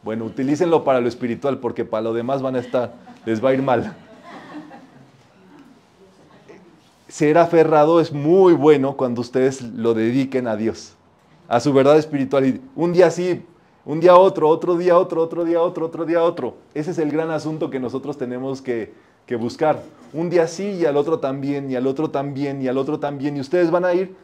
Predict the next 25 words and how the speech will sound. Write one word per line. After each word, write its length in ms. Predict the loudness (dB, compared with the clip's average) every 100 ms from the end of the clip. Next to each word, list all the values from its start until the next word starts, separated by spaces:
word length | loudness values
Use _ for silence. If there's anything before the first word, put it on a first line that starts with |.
| _
construyendo 840 | -8 -8 -4 -4 -2 -2 -2 -4 -6 -16 _ _ _ _ _ _
su 320 | -8 -4 -4 -6 -4
proyecto 520 | -2 0 -2 -4 -4
completamente. 800 | -4 -4 -2 0 0 0 0 -2
Dice, 320 | -2 -4 -4
"Conoced 280 | -4 -2 4
la 120 | 6
verdad 260 | 6 4 4
y 80 |
la 140 | 2 0
verdad 280 | 2 2 2
os 160 | 0 0
hará 240 | 2 2
libres". 680 | 2 -2 -2 -4 -6 -18 -20 _ _ _
Jesús, 680 | -6 -2 2 0 -2 -12 -16 _ _ _ _ _ _ _ -4
es, 180 | -2 0
la 240 | 0 0
verdad 320 | 0 0 -2
es 140 | 0 0
la 160 | -2
que 100 | -2
siempre 540 | -4 -4 -4 -4 -4 -4
sana 480 | -4 -4 -4 -10 -12 -14
y 80 |
produce 720 | -10 -6 -6 -4 -6 -8 -10